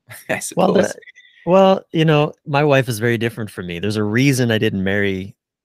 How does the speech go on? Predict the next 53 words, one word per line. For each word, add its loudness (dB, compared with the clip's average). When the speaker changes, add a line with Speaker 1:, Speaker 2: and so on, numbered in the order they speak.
Speaker 2:
someone -4
just -8
like -10
me. -10
Yeah, -6
we -2
would -2
hate -4
each -6
other. -12
I -6
would -6
be -8
so -2
annoyed 2
with -6
this -8
person. -8
Uh, -4
or 4
either 4
that, 4
or 2
probably 0
if -2
I 2
married 2
someone -2
just -6
like -2
me, -6
we 0
would 0
be -2
living -2
in -10
different -8
rooms -8
in -8
the -6
house. -8
We'd -6
be -2
roommates. -6
Speaker 1:
Yeah. -6
Speaker 2:
I'd 2
probably 2
be -2
a -4
great -6
roommate -8
to -18
me, -12